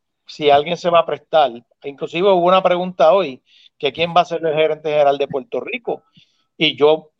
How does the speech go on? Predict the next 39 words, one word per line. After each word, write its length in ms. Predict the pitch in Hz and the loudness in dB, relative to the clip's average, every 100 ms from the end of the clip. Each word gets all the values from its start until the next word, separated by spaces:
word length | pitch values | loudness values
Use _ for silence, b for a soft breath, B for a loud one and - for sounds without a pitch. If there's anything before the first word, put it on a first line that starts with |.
| _ _ _ | _ _ _
lo 100 | 151 | 0
único 220 | 160 165 | 2 2
que 100 | 160 | 0
puedo 200 | 156 156 | 0 -2
pensar, 500 | 160 147 - 226 320 | -2 -4 -2 -2 -2
yo 100 | 240 | -4
no 100 | 165 | -4
sé 120 | 170 | -4
si 120 | 160 160 | -8 -8
Lino, 380 | 160 165 147 - _ | 0 2 2 -2 _
<laughs> 520 | 175 135 _ - _ | -10 -10 _ -20 _
que 120 | 160 | -4
también 320 | 147 156 165 | -2 -2 0
ha 40 | 160 | 0
estado 260 | - 160 | 2 2
en 60 | 165 | 2
estas 300 | 160 175 156 | -2 2 0
líneas, 340 | 175 240 226 208 175 | 0 -4 -6 -6 -14
en, 160 | 147 147 135 | -8 -8 -8
en 140 | 147 | -8
estas 280 | 143 - 156 | -4 0 0
líneas 280 | 170 185 165 | 2 0 2
va 60 | 160 | 4
a 60 | |
decir 240 | 160 156 160 | 2 0 -2
lo 140 | 147 | -2
mismo, 360 | 165 240 202 135 - b b _ | -2 -6 -8 -12 -14 b b _
el 120 | 147 | -2
gerente 400 | 143 135 139 151 | 0 0 -2 0
general 280 | 151 156 151 | 2 2 2
de 100 | 156 | 2
Puerto 280 | 156 156 156 | 0 0 -2
Rico 300 | 165 202 233 | 0 0 2
va 80 | |
a 40 | 196 | 2
ser 180 | 220 277 | 0 -6
el 120 | 269 | -4
doctor 340 | 196 - 254 | -6 -4 -8
Quiles, 380 | - 247 220 226 | -6 -4 -4 -6